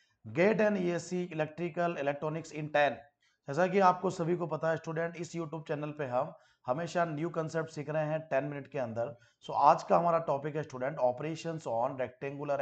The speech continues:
and triangular pulse। स्टूडेंट, जैसा कि हम लास्ट सेशन में देख चुके हैं, what is the basics of rectangular and triangular,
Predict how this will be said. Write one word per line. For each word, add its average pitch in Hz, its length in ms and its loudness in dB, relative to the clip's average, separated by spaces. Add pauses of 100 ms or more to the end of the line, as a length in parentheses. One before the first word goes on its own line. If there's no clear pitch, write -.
and 131 140 -10
triangular 131 420 -6
pulse। 156 260 -2 (680)
स्टूडेंट, 208 280 0
जैसा 196 220 2
कि 196 120 0
हम 185 160 0
लास्ट 175 260 6
सेशन 185 240 -4
में 180 140 -6
देख 160 200 -4
चुके 147 280 -4
हैं, 151 160 0
what 139 200 0
is 156 120 -4
the 143 160 -4
basics 147 380 -4
of 135 160 -2
rectangular 139 500 -6
and 117 120 -10
triangular, 117 380 -2